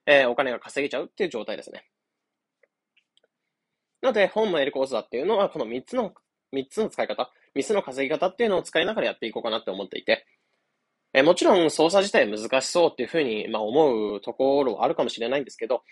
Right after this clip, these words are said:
まあ、本のメール講座っていうのを受けていただくことで、まあ、できるようになるかなっていうところを思うので、まあ、そこを目指して、えー、僕なんかも発信していこうかなっていうふうに思ってますね。で、しかも、まあ、難しいって呼ばれるディファイではあるんですけど、まあ、初心者でも使いやすいもの、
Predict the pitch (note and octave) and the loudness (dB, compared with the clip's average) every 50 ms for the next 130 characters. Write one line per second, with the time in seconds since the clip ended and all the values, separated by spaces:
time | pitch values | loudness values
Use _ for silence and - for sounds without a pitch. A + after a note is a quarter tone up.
0 | - _ _ - F#3+ G3 C#4+ D#4+ D4+ F3+ C#3 C3+ C3+ C#3 C#3 D3 C#3+ E3+ F3 D3 | -20 _ _ 2 4 6 6 4 4 2 0 0 2 2 0 0 -2 -2 -2 -2
1 | A#2 A2 - - E2+ D2+ - _ - C#3 - F3 C#3+ B2+ A#2 D3+ D3+ F3+ F#3+ F#3 | -4 -6 -8 -10 -12 -12 -10 _ -8 -6 -4 -4 -4 -4 -4 -2 -2 -2 -2 -2
2 | - A#3 A3 A3 F#3+ E3+ E3+ - _ - C#3+ C3 B2+ C3 - F#3 F#3 F3 A#2 G#2 | -2 -4 -2 -2 0 -2 -2 -4 _ -4 -4 -2 -2 -2 -2 -2 -2 -2 -2 -4
3 | A2+ C3 C3 A2+ G#2+ G#2+ A#2+ - - G#2+ - - A2+ - - A2+ A2+ A2+ A#2 G2+ | -6 -8 -6 -6 -6 -6 -6 -6 -8 -8 -8 -8 -8 -8 -6 -6 -4 -4 -4 -6
4 | F#2+ - - A#2 - - - - _ _ - F#3+ - A3 A3 - A#3+ G3 F3+ F3 | -4 -2 -2 -2 -2 -4 -18 -20 _ _ 0 2 2 2 4 4 4 4 4 4
5 | A3+ C4 - - A3 - - C#3+ C3+ C3 A#2 B2 A#2 G#2+ - - - - - - | 2 2 2 2 2 4 4 4 4 4 2 -2 -4 -8 -8 -10 -12 -12 -12 -12
6 | - G#2+ G2+ - G#2+ G#2 - - - G#2+ A#2+ C#3+ - - F3+ F#3 F#3 D3 G#2+ G#2 | -10 -10 -8 -8 -8 -8 -8 -8 -6 -4 -4 -4 -4 -2 -2 0 0 0 -2 -2
7 | G2 - - - - - - - _ _ _ _ _ _ _ _ _ _ _ _ | -6 -8 -10 -12 -12 -14 -14 -16 _ _ _ _ _ _ _ _ _ _ _ _
8 | _ _ _ _ _ _ _ _ _ _ _ _ _ _ _ _ _ _ _ _ | _ _ _ _ _ _ _ _ _ _ _ _ _ _ _ _ _ _ _ _
9 | _ _ _ _ _ _ _ - G3+ G3+ - - C4+ G#3 F3+ E3+ D3+ C3+ B2+ B2 | _ _ _ _ _ _ _ 0 0 2 6 6 8 8 8 6 6 4 2 2
10 | B2 B2+ B2+ B2 - - G#3 G#3+ - D#4+ - - C3 G#2+ G#2+ A#2+ A#2+ A#2+ B2 B2 | 0 0 -2 -2 -2 -2 -4 -4 -4 -6 -4 -2 -2 0 0 -2 -2 -2 -4 -4
11 | A2 B2+ D3 - D#3 A2+ G#2 G2 G#2 A#2 A#2+ G2+ G2+ - - C#3+ D#3+ F3+ - _ | -4 -4 -2 -2 -2 -2 -2 -2 -4 -4 -4 -6 -10 -10 -6 -2 -2 -2 -4 _
12 | - E3+ E3 - F3 - F#3+ F#3+ F3+ - D#3+ B2+ A2 - - - - B2 C#3+ - | -10 -6 -2 0 0 0 0 -2 -2 -2 -4 -6 -8 -10 -8 -4 -2 -2 -2 -2
13 | F#3+ F#3 D3+ G#2 C3+ | -2 -4 -4 -4 -6